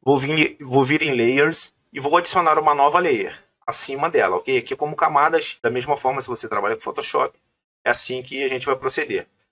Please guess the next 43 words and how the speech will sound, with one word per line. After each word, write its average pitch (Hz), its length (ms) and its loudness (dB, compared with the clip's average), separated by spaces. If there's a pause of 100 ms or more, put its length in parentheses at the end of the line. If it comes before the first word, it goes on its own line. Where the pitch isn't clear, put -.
(180)
Aqui 127 280 -2
no 175 100 0
de 175 80 -2
baixo, 117 400 2
que 107 100 -16
é 117 60 0
no, 123 320 -2 (300)
onde 117 160 -6
se - 140 -6
encontra 131 360 -4
o - 20 -4
logo, 101 380 -2
eu 110 160 -2
vou 104 320 -10 (340)
colocar 110 300 0
o 104 60 -2
cadeadinho 127 520 0
pra 147 140 -2
gente 139 220 -8
não 147 120 -6
ter 147 140 -4
mais 147 160 0
acesso. - 560 -4 (460)
Agora 131 240 2
eu - 20 4
seleciono 123 500 -2
a 113 40 -2
layer 113 180 -2
de 139 80 -10
cima 151 280 -6
e - 20 -16
começo 151 340 -4
a 147 40 -12
trabalhar. 147 460 2 (300)
A 131 60 -8
tecla 180 320 4
P, 185 260 4
você 165 260 -2
seleciona 139 540 2
a - 60 0
ferramenta 120 680 0 (520)
Pen 151 120 2
Tool 185 360 0